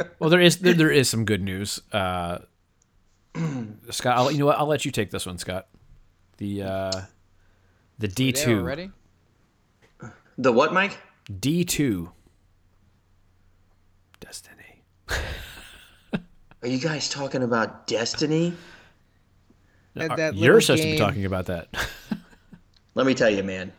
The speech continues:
Speaker 3: Okay, so obviously the Destiny trailer dropped. Well, we got a teaser. We got a cool teaser. Everybody knows about that.
Speaker 1: I would say
Speaker 3: Um,
Speaker 1: two teasers. I wouldn't say it, either was a trailer. Until there's actual gameplay, maybe that's just me. These
Speaker 3: Yeah.
Speaker 1: are,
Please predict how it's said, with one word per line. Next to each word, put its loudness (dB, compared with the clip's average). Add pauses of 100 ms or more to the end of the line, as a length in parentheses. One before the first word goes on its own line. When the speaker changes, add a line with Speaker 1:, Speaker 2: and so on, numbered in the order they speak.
(340)
Speaker 3:
Okay, 2
so 4
obviously -4
the -4
Destiny -4
trailer 0 (120)
dropped. -2
Well, 4
we 2
got 0
a 2
teaser. -2
We -6
got 0
a -2
cool -4
teaser. 0
Everybody 0
knows -2
about -2
that. -8 (320)
Speaker 1:
I -4
would -4
say 2
Speaker 3:
Um, 0
Speaker 1:
two 0 (200)
teasers. -10
I -4
wouldn't -4
say -2
it, -8 (460)
either -2
was -2
a -8
trailer. -6
Until 2
there's 4
actual 2
gameplay, 0
maybe 0
that's 2
just -2
me. 0 (500)
These 2
Speaker 3:
Yeah. 2
Speaker 1:
are, -4